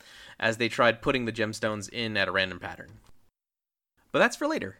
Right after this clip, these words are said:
For now, the group took one of the lower pathways, the one in the southeastern direction, which led to two unremarkable but classic encounters.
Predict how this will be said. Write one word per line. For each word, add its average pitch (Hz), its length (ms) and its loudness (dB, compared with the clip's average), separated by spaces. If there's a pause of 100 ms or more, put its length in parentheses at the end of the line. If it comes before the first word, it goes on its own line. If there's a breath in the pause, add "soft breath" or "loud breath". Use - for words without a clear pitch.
(120)
For 139 180 0
now, 170 360 2
the 139 120 -4
group 127 340 -4
took - 320 -6
one 123 240 0
of 107 200 0
the 110 160 0
lower 120 260 4
pathways, 101 540 -6
the 120 80 -2
one 107 180 0
in 101 120 -4
the 98 140 -6
southeastern - 800 -2
direction, 101 480 -6 (300 loud breath)
which 120 200 -4
led 139 260 2
to 127 180 -8
two 170 480 -2
unremarkable 117 640 0
but 107 280 2
classic - 340 -2
encounters. - 540 -14